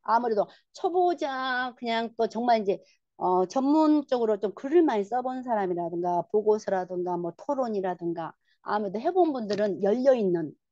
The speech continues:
챗지피티 같이 열려있는 데가 자유도가 높으니까 더 좋은 건데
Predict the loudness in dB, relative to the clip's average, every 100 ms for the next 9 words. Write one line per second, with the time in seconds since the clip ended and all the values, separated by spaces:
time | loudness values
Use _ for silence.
0 | _ _ _ _ _ -6 -6 -8 -14 _
1 | -2 -2 -2 -8 -4 -2 -2 -2 -2 -4
2 | -2 0 2 2 0 0 2 2 2 0
3 | 2 2 2 -4 -8 -10 -8 -6 -6 -8
4 | -12 -6 -4 -2 -2 0 -2 -2